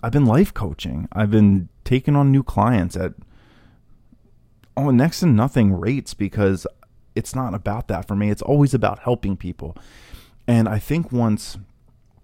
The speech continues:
you know, the whole, you're told you have to have X amount of subscribers for something. You're told X amount of hours watched, you should be helping this amount of people. This is how you should be doing it. If you're not doing it this way, you're wrong.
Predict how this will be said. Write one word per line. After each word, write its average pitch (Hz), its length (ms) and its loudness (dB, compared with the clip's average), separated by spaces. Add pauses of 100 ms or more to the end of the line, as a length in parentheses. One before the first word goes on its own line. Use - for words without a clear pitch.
(540)
you 117 140 2
know, 104 320 -2
the 95 140 -8
whole, 113 420 -2
you're 110 160 -4
told 147 420 -4
you 120 100 -4
have 107 120 -6
to - 80 -12
have 95 260 -2 (100)
X - 240 -6
amount 98 280 2
of 95 60 -4
subscribers 90 680 -6
for - 140 -12
something. - 440 -10
You're 101 260 -2
told 110 340 0 (560)
X 135 220 -4
amount 117 180 2
of 101 160 -4
hours 104 360 -4
watched, 113 440 -10
you 113 80 -4
should 101 160 -10
be 98 60 -6
helping 107 360 -2
this 110 200 -2
amount 98 160 0
of - 80 -8
people. 131 280 0
This 104 160 0
is 98 80 -14
how 104 120 -4
you 95 100 -4
should 92 160 -10
be 95 60 -4
doing 123 340 4
it. - 20 -2
If 90 100 -8
you're 113 100 -6
not 107 120 -8
doing 113 140 -4
it 107 60 -4
this 110 200 -4
way, 101 100 0
you're 98 100 -2
wrong. 107 420 2